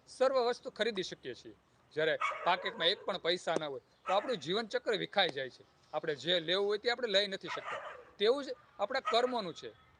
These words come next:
તેવું જ આપણે પુનાઈનું છે, તેવું જ આપણે ભક્તિનું છે.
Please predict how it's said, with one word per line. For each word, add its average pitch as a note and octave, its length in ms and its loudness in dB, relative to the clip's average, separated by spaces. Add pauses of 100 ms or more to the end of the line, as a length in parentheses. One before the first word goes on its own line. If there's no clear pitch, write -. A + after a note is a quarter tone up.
તેવું A#3 200 0
જ B3+ 40 -2
આપણે B3+ 180 0
પુનાઈનું A#3+ 560 0
છે, C3 120 -16
તેવું A3 280 -2
જ B3 40 2
આપણે B3+ 160 2
ભક્તિનું D#3 480 -8
છે. - 140 -16